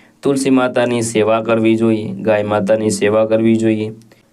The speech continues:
પિતૃ નિમિત્તે દાન પુણ્ય કરાય છે. જે આપણાથી બને એ રીતે આપણે દાન કે વ્રત હંમેશા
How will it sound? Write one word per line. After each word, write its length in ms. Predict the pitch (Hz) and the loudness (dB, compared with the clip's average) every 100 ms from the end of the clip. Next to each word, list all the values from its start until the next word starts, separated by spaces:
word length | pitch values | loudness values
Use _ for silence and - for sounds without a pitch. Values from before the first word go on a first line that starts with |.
| _ _ | _ _
પિતૃ 360 | 131 131 135 143 | -4 0 0 2
નિમિત્તે 540 | 131 131 135 113 101 | 2 0 0 0 0
દાન 400 | 95 101 113 117 | 2 2 2 0
પુણ્ય 320 | 113 113 117 | 2 2 2
કરાય 400 | 110 101 107 110 | 2 0 2 2
છે. 220 | 110 107 98 | 0 -6 -8
જે 340 | - 117 135 | -8 -2 0
આપણાથી 440 | 135 131 131 127 | 0 0 0 0
બને 300 | 127 123 127 | 0 0 0
એ 240 | 120 - 113 | -2 0 0
રીતે 480 | 117 113 104 95 95 | 0 0 0 0 0
આપણે 340 | 98 98 113 | -2 0 0
દાન 360 | 101 107 110 113 | 2 2 0 -2
કે 140 | 110 | -2
વ્રત 320 | 107 113 110 | 0 2 2
હંમેશા 580 | 90 104 110 107 110 113 | 0 -2 0 0 0 -2